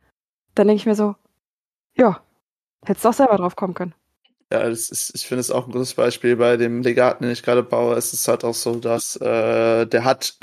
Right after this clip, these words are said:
Speaker 2: Federschmuck, also im Spiel ist es definitiv keine Feder, äh, ein Kopfschmuck auf dem Helm, wie ein Centurio, falls es euch hilft, äh, wissen mehr, was mit anzufangen. Ähm,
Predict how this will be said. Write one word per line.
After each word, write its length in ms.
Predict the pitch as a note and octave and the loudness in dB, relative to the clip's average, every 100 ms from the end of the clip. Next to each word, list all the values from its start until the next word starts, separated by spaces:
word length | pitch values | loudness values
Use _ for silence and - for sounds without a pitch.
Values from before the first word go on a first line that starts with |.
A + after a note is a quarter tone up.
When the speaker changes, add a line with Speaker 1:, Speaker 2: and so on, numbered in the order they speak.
| - | -18
Speaker 2:
Federschmuck, 1000 | - - C#3 E3+ E3+ - C#3+ E3+ E3+ - | -8 0 4 4 2 0 0 0 -2 -2
also 280 | A#2+ A#2 A#2 | -2 2 0
im 180 | B2 | 0
Spiel 440 | A2+ - D3+ E3 D#3 | -2 -4 0 4 4
ist 140 | B2+ | 2
es 140 | B2 - | 0 0
definitiv 380 | C3+ C3+ B2+ | 0 0 -4
keine 260 | - B2 A#2+ | 0 0 0
Feder, 440 | - A2 A#2+ C3+ - - _ _ _ | -2 2 2 2 -2 -20 _ _ _
äh, 220 | A2+ A#2 G#2+ | 2 2 2
ein 280 | A2+ - | -4 -6
Kopfschmuck 480 | - D3 - C#3+ C#3+ | -4 -4 -2 -6 0
auf 200 | - C3 | 2 2
dem 180 | C#3 B2 | 0 -2
Helm, 480 | B2 A#2+ C3 C3+ B2 | 2 4 4 0 -8
wie 180 | A2 - | -6 -4
ein 180 | G2+ | -4
Centurio, 840 | - A#2+ A2+ D3+ C#3 C#3 C3+ D3+ F3+ _ _ | -2 -4 0 0 2 4 4 2 -6 _ _
falls 220 | A2+ A#2 | 0 0
es 120 | B2 | -2
euch 160 | A#2 A#2+ | -6 0
hilft, 440 | B2 B2 B2+ - | 2 0 -2 -8
äh, 280 | A#2+ A#2 A#2+ | -4 -4 -4
wissen 260 | B2+ - G#2+ | -6 -4 -2
mehr, 320 | A2+ A#2+ C3 | 0 0 0
was 180 | B2+ - | -4 -4
mit 80 | - | -6
anzufangen. 600 | A#2 B2+ B2+ - A#2+ B2+ - _ _ _ - - - | -4 -6 -6 -4 -4 -6 -16 _ _ _ -20 -20 0
Ähm, 680 | B2+ C3 C3+ C3 B2+ A#2+ | 4 6 6 4 -2 -6